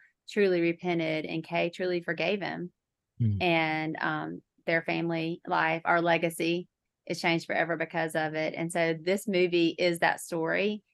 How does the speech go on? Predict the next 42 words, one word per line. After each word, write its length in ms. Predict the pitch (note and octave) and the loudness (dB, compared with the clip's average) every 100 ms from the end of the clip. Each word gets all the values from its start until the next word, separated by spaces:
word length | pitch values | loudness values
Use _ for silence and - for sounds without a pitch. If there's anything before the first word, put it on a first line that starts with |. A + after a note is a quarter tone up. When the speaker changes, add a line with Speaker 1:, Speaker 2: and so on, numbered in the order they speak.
| _ _ _ - | _ _ _ 0
Speaker 1:
and 180 | F3+ F3 | 2 2
it 120 | E3+ | 2
is 180 | E3+ - | -2 -4
powerful. 840 | - E3+ E3+ E3+ - E3+ E3+ E3+ - | 0 2 2 -2 -2 0 0 0 -2
And, 320 | E3 D#3+ - | -2 -2 -2
um, 440 | D#3+ D#3 D3+ D#3 - - - | -2 -2 -2 -6 -8 -18 -4
I 80 | F3+ | -2
think 340 | - F#3+ F#3 F3+ | -2 -4 -2 0
that 180 | E3+ - | 0 2
the, 260 | E3+ D#3+ D#3+ _ - | 2 2 -2 _ 0
the 100 | F#3 | 4
message 600 | F#3 F3+ - F#3+ F3+ - | 6 6 4 0 0 -8
in 200 | F#3 F3+ | -2 0
it 280 | F#3+ G3 - _ _ | 4 4 2 _ _
I 60 | E3+ | -4
hope 280 | F#3+ F#3 - | 0 -2 -2
that 120 | - | -6
people 260 | F#3 F3+ | -6 -6
see 340 | E3+ E3+ E3 E3 | -4 -2 0 0
is 140 | D#3+ | 0
that 200 | D#3 D3+ | -2 -2
there's 240 | E3 E3+ E3+ | -2 -2 0
nobody 440 | E3 D#3+ D#3 D#3+ | -2 0 0 0
that's 220 | D#3 - | -4 -4
too 120 | E3+ E3+ | -4 -2
far 200 | E3 D#3+ | -2 -2
gone. 460 | D#3 D#3+ E3 F3+ - - - - | -2 0 -2 -4 -10 -20 -6 -2
'Cause 140 | F#3+ | 2
you 80 | F#3+ | 4
look 180 | G3 G3 | 4 2
at 80 | |
Phil 260 | F#3 F#3 F3+ | 2 4 6
and 120 | E3+ | 4
you 80 | E3+ | 2
think, 360 | E3+ E3 D3+ - | 2 0 0 0
"Oh, 320 | E3+ D#3+ D#3+ - _ _ _ _ _ | 2 4 0 -6 _ _ _ _ _
he's, 320 | A#3+ G3 G3 - | 2 2 0 -2
he's, 340 | G#3 G#3 G3 _ - | 2 2 0 _ 0
he's 280 | A3 G3+ | 2 2
really 480 | G3+ F#3+ F#3+ G3+ F#3 | -4 -6 2 4 2
far 280 | G#3 F3 E3 | 4 4 6
away 420 | E3 D#3 D#3+ G3+ | 4 4 2 -2